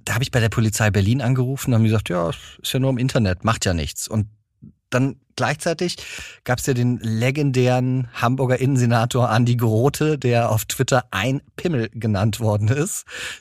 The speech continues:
Daraufhin gab's eine Hausdurchsuchung bei dieser Person, die ein Pimmel getweetet hat, ein Strafverfahren.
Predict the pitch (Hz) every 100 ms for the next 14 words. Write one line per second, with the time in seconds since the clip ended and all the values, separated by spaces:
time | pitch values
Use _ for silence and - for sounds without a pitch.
0 | - 117 135 147 123 117 113 107 131 -
1 | 160 - 165 175 156 151 151 143 143 143
2 | 151 139 139 104 117 - 143 143 - -
3 | - 143 151 156 139 113 - 110 123 160
4 | - 156 165